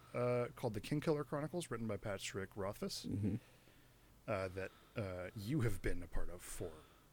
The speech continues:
Speaker 2: Yeah.
Speaker 1: Lord knows how long.
Speaker 2: More specifically, it is the official Discord server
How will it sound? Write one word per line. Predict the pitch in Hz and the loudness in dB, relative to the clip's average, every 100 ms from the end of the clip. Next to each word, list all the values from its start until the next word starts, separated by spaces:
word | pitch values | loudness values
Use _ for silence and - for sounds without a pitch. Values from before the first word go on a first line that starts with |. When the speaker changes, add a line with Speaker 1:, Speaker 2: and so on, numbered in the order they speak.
| - | -2
Speaker 2:
Yeah. | 113 110 82 | 8 8 10
Speaker 1:
Lord | 107 85 | 6 0
knows | 82 | -2
how | 98 | -4
long. | 80 87 - - | -4 -8 -8 4
Speaker 2:
More | 110 131 143 | 10 12 12
specifically, | - 113 - 110 - - 92 80 - | 10 4 4 4 4 2 2 2 4
it | 104 | 4
is | 101 | 4
the | - 90 | 4 4
official | - 139 - 107 | 4 4 6 4
Discord | 101 - - 87 | 2 2 0 -2
server | - 92 90 92 | 2 4 4 4